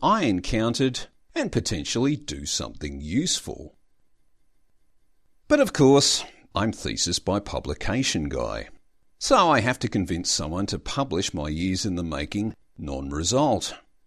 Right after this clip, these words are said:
But let's remember,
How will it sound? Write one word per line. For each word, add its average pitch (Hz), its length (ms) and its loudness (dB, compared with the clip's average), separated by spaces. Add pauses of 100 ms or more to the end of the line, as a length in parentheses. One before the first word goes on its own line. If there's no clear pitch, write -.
(1160)
But - 340 2 (300)
let's - 240 -4
remember, 143 480 4